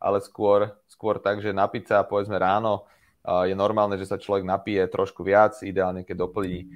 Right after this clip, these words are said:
aj nejaký, nejaký minerál so štipkou soli, povedzme, to je jedno. A, a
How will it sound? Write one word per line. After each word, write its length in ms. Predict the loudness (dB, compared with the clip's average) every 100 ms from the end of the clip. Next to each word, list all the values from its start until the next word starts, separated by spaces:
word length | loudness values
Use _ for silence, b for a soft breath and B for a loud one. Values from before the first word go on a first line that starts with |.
| B -4
aj 180 | 0 0
nejaký, 400 | 0 -4 -4 -8 -8 -6
nejaký 240 | -6 -6
minerál 480 | -6 0 6 6 6
so 80 | 2
štipkou 400 | -6 -12 -10 -8
soli, 240 | -4 -4
povedzme, 520 | -2 -2 -2 -4 -10 -12 _
to 160 | -4 2
je 80 | 2
jedno. 320 | 4 2 0 b b
A, 320 | -2 2 2 0
a 100 | -2